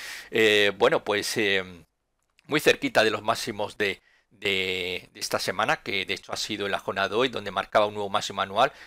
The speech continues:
en los veintisiete mil cuatrocientos treinta y un puntos. Bueno, pues de momento vemos que en cierre semanal ha roto quizás el, el, el muro más complicado de romper, esa zona de resistencia veintiséis setecientos dos, veintisiete ciento cuarenta y cinco.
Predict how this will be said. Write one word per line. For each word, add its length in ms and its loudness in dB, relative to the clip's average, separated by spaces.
en 80 -6
los 80 -2
veintisiete 420 -8
mil 160 -12
cuatrocientos 400 -4
treinta 220 -10
y 40 -8
un 120 -14
puntos. 340 -6
Bueno, 200 4
pues 140 -8
de 120 2
momento 460 0
vemos 320 0
que 340 0
en 60 -6
cierre 240 0
semanal 400 2
ha 160 2
roto 300 0
quizás 360 2
el, 300 -8
el, 260 0
el 160 -4
muro 340 4
más 300 4
complicado 600 0
de 40 0
romper, 320 -2
esa 160 -6
zona 220 0
de 80 2
resistencia 500 -6
veintiséis 380 -8
setecientos 520 -4
dos, 220 2
veintisiete 420 -6
ciento 240 -8
cuarenta 240 -4
y 60 -8
cinco. 320 -8